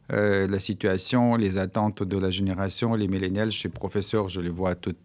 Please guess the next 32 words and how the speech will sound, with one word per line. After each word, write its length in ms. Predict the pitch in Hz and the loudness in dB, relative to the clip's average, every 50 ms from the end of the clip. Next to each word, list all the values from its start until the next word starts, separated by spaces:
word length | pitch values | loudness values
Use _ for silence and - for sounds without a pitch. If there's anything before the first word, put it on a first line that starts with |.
| _ _ _ | _ _ _
tout 100 | - 110 | -4 -4
le 60 | 98 87 | -2 -2
temps, 300 | - 117 110 107 98 87 | 0 -2 0 0 0 0
hein, 160 | 90 90 92 | 0 0 -2
de 120 | 90 87 | -4 -6
ces 300 | 85 - - 87 82 92 | -8 -6 -6 -4 -2 -2
attentes 340 | 90 87 - 90 87 87 - | -4 -2 -2 -2 -2 -2 -2
changer, 460 | - - - 120 127 85 95 98 90 | -4 -4 -2 -2 -2 -2 -2 -2 -2
et 60 | 85 - | -2 -4
cetera. 360 | - 82 76 - 113 143 151 - - - - - - - - - - - - | -6 -8 -4 0 0 0 0 -2 -6 -14 -12 -12 -12 -14 -14 -16 -18 -10 -4
Mais 380 | - 101 104 117 117 117 113 104 | 0 2 2 4 4 4 2 2
je 140 | 98 110 | 2 0
pense 440 | 107 - - 131 139 127 - - - 117 107 - - | 0 2 2 2 2 2 2 0 -2 -2 -2 -2 -2
qu'il 420 | - 120 117 113 110 107 107 101 95 | 0 2 4 4 4 2 0 -2 -2
faut 180 | - - 117 | -2 0 0
chercher, 880 | 110 - - - 127 117 107 - - - - 123 117 110 110 104 - - - 104 | 2 2 2 0 0 0 0 0 0 2 2 4 4 4 2 0 -2 -6 -6 -4
euh, 380 | 95 95 95 92 98 92 90 87 87 85 87 - _ _ _ _ - | -2 0 0 0 0 0 0 0 -2 -2 -4 -8 _ _ _ _ -10
ça 500 | - - - - 127 113 113 113 - - - - | -6 -4 -2 0 2 2 0 0 -4 -6 -4 -2
dans 160 | 101 98 92 | -2 0 0
la 140 | 92 92 95 | 2 2 2
nature 720 | 107 123 131 123 123 - - - 139 139 135 131 - 104 - - | 4 4 4 2 0 -2 -4 -2 0 0 0 0 -2 -6 -10 -4
de, 420 | 104 113 113 117 117 117 110 - - | 0 2 2 2 2 2 0 -4 -6
des 220 | - 90 101 101 95 | -6 -2 -2 -2 0
relations, 840 | 95 120 156 156 143 123 120 - - - 120 110 113 131 147 151 - _ _ _ _ _ _ _ _ _ _ _ _ _ _ _ _ _ _ _ _ _ _ _ - | 2 2 2 4 4 2 0 -2 -2 -2 -2 0 0 -2 -4 -6 -10 _ _ _ _ _ _ _ _ _ _ _ _ _ _ _ _ _ _ _ _ _ _ _ -14
c'est 160 | - - - | -12 -10 -10
des 60 | 90 82 | -8 -8
relations 320 | 71 73 78 - 85 87 | -8 -8 -8 -6 -6 -6
sociales 640 | - - 120 123 - - - 120 120 131 135 127 - | -4 -2 -2 -2 -2 -2 -2 0 0 0 -2 -4 -4
entre 300 | - 82 - - 92 - | -6 -6 -6 -6 -6 -4
les 320 | 87 90 92 92 95 107 139 | -4 -4 -4 -2 0 2 2
êtres 320 | 139 139 - 131 117 107 | 2 2 0 -2 0 2
humains 380 | 113 110 107 104 104 104 120 | 2 2 2 0 0 -2 -4